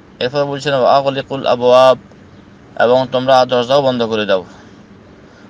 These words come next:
ওয়াজকুরু ইসমাল্লাহ, দরজা বন্ধ করার সময় আল্লাহর নাম লও, অর্থাৎ বিসমিল্লাহ বলে দরজা বন্ধ করো,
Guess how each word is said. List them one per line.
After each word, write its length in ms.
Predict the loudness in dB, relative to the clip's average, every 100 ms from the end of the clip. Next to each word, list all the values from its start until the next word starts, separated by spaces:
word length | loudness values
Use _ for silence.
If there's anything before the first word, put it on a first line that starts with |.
| -2
ওয়াজকুরু 420 | -2 -2 -8 -8
ইসমাল্লাহ, 640 | -4 -2 2 4 2 0 -4
দরজা 280 | -4 -2
বন্ধ 180 | -4 -2
করার 160 | -4 -4
সময় 240 | -4 -2
আল্লাহর 220 | 0 0
নাম 180 | 0 0
লও, 120 | 0
অর্থাৎ 220 | 0 -4 -12
বিসমিল্লাহ 360 | -12 -6 -4
বলে 140 | -2 -4
দরজা 220 | -4 -4
বন্ধ 180 | -4 -6
করো, 260 | -4 -4